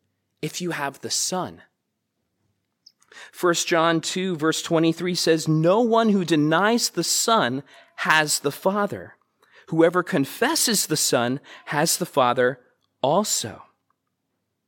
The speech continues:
So the question to us this morning is not whether you've been good or bad again. It's, are you part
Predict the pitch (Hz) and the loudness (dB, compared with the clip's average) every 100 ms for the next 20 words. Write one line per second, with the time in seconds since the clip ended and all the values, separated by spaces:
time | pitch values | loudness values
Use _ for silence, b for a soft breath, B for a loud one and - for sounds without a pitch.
0 | _ _ _ _ _ - 147 139 - 294 | _ _ _ _ _ -4 -4 -2 -2 -2
1 | - 196 160 - 151 160 - 156 - 180 | -2 -4 -6 2 2 2 -2 -6 -4 -4
2 | 175 180 175 180 220 - - 139 135 151 | -4 -6 -4 -2 -2 -4 -10 -6 -6 -4
3 | 156 156 139 147 180 151 135 151 180 170 | -4 -2 0 0 0 2 2 2 0 -2
4 | 127 185 - _ _ _ _ _ _ - | -2 -6 -14 _ _ _ _ _ _ -8
5 | 143 - - - - _ _ - - _ | -6 -4 -6 -6 -10 _ _ -20 -20 _
6 | _ 127 165 175 165 - - 175 156 - | _ 0 2 2 -4 -6 -4 0 0 0
7 | - | -8